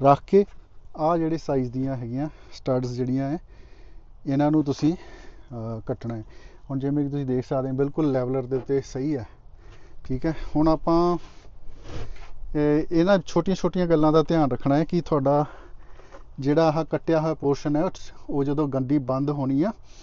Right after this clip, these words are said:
ਤੇ ਉਹਦੇ ਵਿੱਚ ਨਾ ਆਵੇ। ਜੇ ਆ ਗਿਆ ਤੇ ਗੱਡੀ ਤੁਹਾਡੀ ਬੰਦ ਨਹੀਂ ਹੋਣੀ, ਠੀਕ ਹੈ। ਤੁਹਾਡਾ ਗੈਪ ਜਿਹੜਾ ਹੈਗਾ ਸਾਈਡਾਂ ਦੇ ਉੱਤੇ ਵੀ ਇੰਨਾ ਹੋਣਾ ਚਾਹੀਦਾ ਕਿ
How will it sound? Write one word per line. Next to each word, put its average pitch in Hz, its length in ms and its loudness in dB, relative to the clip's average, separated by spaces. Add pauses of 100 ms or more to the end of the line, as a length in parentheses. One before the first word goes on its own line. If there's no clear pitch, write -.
(1080)
ਤੇ 143 240 6
ਉਹਦੇ 160 260 4
ਵਿੱਚ 147 240 2
ਨਾ 147 100 2
ਆਵੇ। 113 240 -2 (140)
ਜੇ 139 160 0
ਆ 139 140 4
ਗਿਆ 156 140 0
ਤੇ 160 120 -2
ਗੱਡੀ 139 240 2
ਤੁਹਾਡੀ 147 240 -2
ਬੰਦ 123 280 -2
ਨਹੀਂ 117 140 -4
ਹੋਣੀ, 113 220 -6 (340)
ਠੀਕ 131 180 -2
ਹੈ। 156 80 0 (1300)
ਤੁਹਾਡਾ 156 240 4
ਗੈਪ 156 360 4
ਜਿਹੜਾ 165 200 2
ਹੈਗਾ 165 200 0
ਸਾਈਡਾਂ 143 400 2
ਦੇ 147 80 0
ਉੱਤੇ 147 180 -2
ਵੀ 151 120 0
ਇੰਨਾ 139 220 2
ਹੋਣਾ 147 200 0
ਚਾਹੀਦਾ 139 320 0
ਕਿ 165 260 0